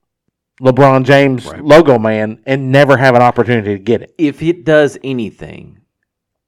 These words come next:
Speaker 2: and, and I, you know, I, I'm gonna continue to follow this story. If it does anything, it should bring people back to hobby stores.
Speaker 1: Yeah.
Speaker 2: You know, uh, uh, because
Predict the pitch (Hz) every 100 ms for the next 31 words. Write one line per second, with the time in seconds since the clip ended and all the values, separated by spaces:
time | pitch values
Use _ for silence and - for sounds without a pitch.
0 | _ _ _ _ _ - 95 92 90 87
1 | - 90 78 82 90 78 82 80 - 87
2 | 113 87 90 78 98 87 76 69 - 87
3 | 85 78 76 78 - 82 82 95 160 151
4 | 113 92 120 117 131 123 123 123 _ _
5 | _ 117 110 - - - 151 151 156 151
6 | 147 - _ _ _ _ _ - 98 107
7 | 117 113 113 - 107 - 92 87 - _
8 | _ _ _ _ _ _ 85 80 98 95
9 | - _ _ _ _ _ 110 85 - 85
10 | 78 65 - 67 - _ _ _ _ _
11 | 107 98 - _ 80 78 73 - - 69
12 | - 85 78 78 - 90 95 - 104 95
13 | 92 87